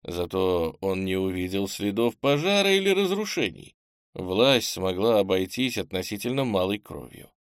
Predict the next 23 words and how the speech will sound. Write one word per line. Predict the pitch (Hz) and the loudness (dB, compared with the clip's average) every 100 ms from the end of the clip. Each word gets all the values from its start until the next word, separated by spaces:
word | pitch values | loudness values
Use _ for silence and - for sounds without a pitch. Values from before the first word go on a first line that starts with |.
| _ _ _ _ | _ _ _ _
Перед | 98 98 | 0 0
мостом | 90 92 90 - 101 104 | 0 -2 -2 -2 -2 0
через | 101 87 85 85 | -2 -4 -4 -4
ров, | 90 117 117 95 - | 0 2 0 -2 -6
не | 98 98 | -4 -2
занимая | 92 92 92 92 113 101 | -2 -4 -2 0 2 2
собою | 92 - 90 95 107 95 | 0 -2 -4 0 0 0
проезда, | 87 92 95 160 131 - 69 | -2 0 2 0 -2 -6 -12
стояли, | - 104 135 202 208 202 156 | -8 -2 0 2 2 2 -2
сидели | - 101 147 180 170 | -2 -2 2 4 4
или | 160 - 165 135 | 2 2 2 4
лежали | 107 101 156 170 131 | 2 2 0 0 0
люди, | 98 101 98 87 87 - _ _ _ | 0 0 -2 -4 -8 -12 _ _ _
взрослые, | 92 98 170 175 - 90 90 | -6 -2 -2 -4 -4 -2 -2
дети, | 85 123 156 147 110 98 95 | -2 0 0 0 -2 -2 -4
пытавшиеся | - 113 - 143 - 131 120 110 | -6 -2 0 0 0 -2 0 -4
попасть | - 101 - 151 147 | 0 0 2 0 -2
внутрь | 95 90 135 120 98 | -6 -6 -6 -4 -6
стен | - - 170 95 - _ _ _ | -8 -2 -2 -2 -6 _ _ _
в | 90 | -6
надежде | 92 90 104 95 87 | -4 0 0 0 -2
найти | 87 85 - 147 | -4 -6 -2 -2
какую-нибудь | 127 92 101 107 98 95 104 101 - | -2 -6 -4 -2 -2 -2 -2 -4 -8